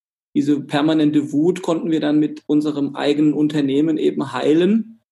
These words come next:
weil wir sie adressieren. Ähm, wir schaffen es tatsächlich heute durch unsere Öffentlichkeitsarbeit in Deutschland oder in, im globalen Norden, Aufmerksamkeit für die, für die,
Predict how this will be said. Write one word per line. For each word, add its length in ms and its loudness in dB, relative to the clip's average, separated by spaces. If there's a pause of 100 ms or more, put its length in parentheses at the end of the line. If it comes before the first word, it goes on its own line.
(320)
weil 300 0
wir 100 4
sie 160 0
adressieren. 640 -2 (520)
Ähm, 580 -4
wir 240 2
schaffen 360 -4
es 160 0
tatsächlich 520 -2
heute 260 4
durch 200 2
unsere 220 -2
Öffentlichkeitsarbeit 920 -2 (460)
in 200 4
Deutschland 580 0
oder 200 0
in, 340 0
im 160 -6
globalen 400 0
Norden, 560 -2 (300)
Aufmerksamkeit 1080 2
für 240 2
die, 380 -2 (400)
für 200 0
die, 440 -2